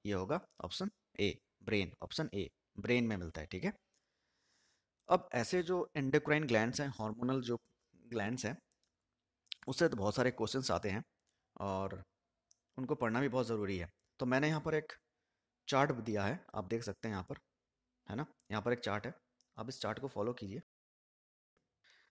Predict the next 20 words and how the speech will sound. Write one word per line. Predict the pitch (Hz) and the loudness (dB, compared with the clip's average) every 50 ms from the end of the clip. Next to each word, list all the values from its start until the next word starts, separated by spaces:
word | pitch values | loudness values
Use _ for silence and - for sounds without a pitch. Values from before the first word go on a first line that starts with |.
| _ _ _ _ _ _ _ _ _ _ _ _ _ _ _ - | _ _ _ _ _ _ _ _ _ _ _ _ _ _ _ 0
यहाँ | 127 127 | 2 2
पर | 147 170 | 4 2
मैंने | 160 165 165 160 | 2 2 2 2
बहुत | 123 120 123 - | 2 2 2 2
सारे | 156 151 151 156 151 - - _ _ _ _ _ _ _ _ _ - | 2 2 2 2 2 -2 -8 _ _ _ _ _ _ _ _ _ -4
इंपॉर्टेंट | 127 117 120 123 123 123 151 156 151 | -4 -2 0 0 0 0 -2 -2 -2
कुछ, | 147 147 - - - - _ _ _ _ _ _ _ _ _ _ _ _ _ _ _ _ _ _ _ _ _ _ _ _ _ _ _ _ _ _ _ _ _ _ _ _ _ _ _ _ _ _ _ _ _ _ _ _ _ | -4 -4 -6 -6 -10 -12 _ _ _ _ _ _ _ _ _ _ _ _ _ _ _ _ _ _ _ _ _ _ _ _ _ _ _ _ _ _ _ _ _ _ _ _ _ _ _ _ _ _ _ _ _ _ _ _ _
अ, | _ _ _ - | _ _ _ -6
पोर्शंस | 107 104 104 104 104 - 139 135 - 151 135 - | -4 -2 -2 -4 -2 -2 -2 0 0 0 -2 2
ऐड | - 135 143 139 143 | 4 6 6 6 4
कर | - 123 113 | 2 0 0
दिए | 104 98 101 | 0 0 0
हैं, | 110 131 - - | -2 -2 -2 -2
आप | 135 135 - 147 | -2 -2 -2 -6
इनको | 151 147 - 185 | -10 -10 -12 -12
पढ़िए | - 147 135 131 135 151 | -8 -6 -4 -2 -2 0
बस, | 131 127 127 - - - - - _ - | 0 -2 -4 -4 -8 -14 -16 -14 _ -2
वही | 120 131 | -2 0
काफ़ी | 127 131 113 104 - - 104 | 4 4 4 4 4 2 0
है। | 113 | 0